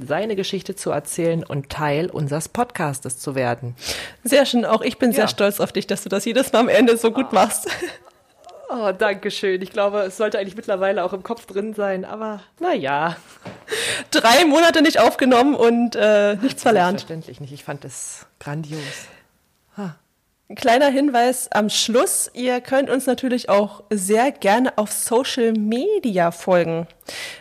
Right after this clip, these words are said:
Speaker 2: Wir sind bei Instagram wieder aktiver geworden.
Speaker 1: Ja.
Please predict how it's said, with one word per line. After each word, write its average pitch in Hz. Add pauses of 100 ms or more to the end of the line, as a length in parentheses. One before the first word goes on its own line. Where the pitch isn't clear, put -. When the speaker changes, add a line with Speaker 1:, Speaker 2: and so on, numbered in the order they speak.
(160)
Speaker 2:
Wir 233
sind 269
bei 233
Instagram 254
wieder 233
aktiver 240
geworden. 165
Speaker 1:
Ja. 392